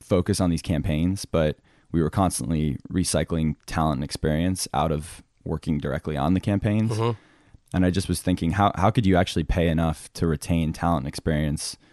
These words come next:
Speaker 1: working cycle to cycle? And to me, I mean, I had a few ideas about that, but one of them was if you could bundle multiple campaigns and use your experience to do as good of a job, but, but working
Speaker 2: Oh,
Speaker 1: across
Speaker 2: 'cause you get
Speaker 1: multiple
Speaker 2: kind of economies of scale.
Speaker 1: Yeah,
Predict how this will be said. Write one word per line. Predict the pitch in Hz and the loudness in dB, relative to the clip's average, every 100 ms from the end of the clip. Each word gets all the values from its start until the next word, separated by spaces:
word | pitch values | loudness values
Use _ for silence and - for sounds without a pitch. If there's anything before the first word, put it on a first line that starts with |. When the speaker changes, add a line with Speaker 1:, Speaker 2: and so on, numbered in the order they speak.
| _ | _
Speaker 1:
working | 82 85 82 | -2 0 0
cycle | 78 78 76 | -2 -2 -4
to | 76 | -6
cycle? | - 69 76 92 101 - - _ _ _ | -2 -2 0 0 0 -4 -20 _ _ _
And | 87 85 | -2 2
to | 92 | 6
me, | 98 90 80 - _ _ - | 6 6 4 0 _ _ -2
I | |
mean, | 85 | 0
I | 85 | 0
had | 76 | 0
a | |
few | - 101 | 4 4
ideas | 80 80 | 4 2
about | 73 73 | 0 -2
that, | 78 78 | 0 0
but | |
one | 78 92 | 4 4
of | 82 | 4
them | 78 | 0
was | 78 | -2
if | 78 - | -4 -4
you | |
could | 80 76 67 | -4 -4 0
bundle | 82 82 78 78 76 - | 0 2 0 -2 -6 -2
multiple | 92 85 - | 0 0 -4
campaigns | 80 82 71 87 78 73 73 - _ _ _ - | -4 -2 0 0 0 -2 -6 -12 _ _ _ -2
and | 82 78 71 _ _ _ - | 0 0 -2 _ _ _ 0
use | 92 82 73 | 2 2 0
your | 76 | -4
experience | - 104 98 85 - | -2 2 2 2 -2
to | 87 | -4
do | 80 78 76 73 - | -2 0 -2 -6 -4
as | 85 73 | -4 0
good | 85 | -2
of | 76 | -2
a | |
job, | 76 87 82 76 | 0 2 2 0
but, | 69 - - | -6 -8 -8
but | 82 | -4
working | 80 - 78 | -4 -4 -4
Speaker 2:
Oh, | |
Speaker 1:
across | - 76 | -2 0
Speaker 2:
'cause | 120 | 0
you | 107 | 0
get | 123 | -4
Speaker 1:
multiple | 107 - | -2 0
Speaker 2:
kind | 117 | 0
of | 101 | 0
economies | 107 113 101 | -2 -2 -2
of | 87 | -4
scale. | 120 104 82 - | -4 -2 -4 -2
Speaker 1:
Yeah, | 95 92 78 | 0 2 0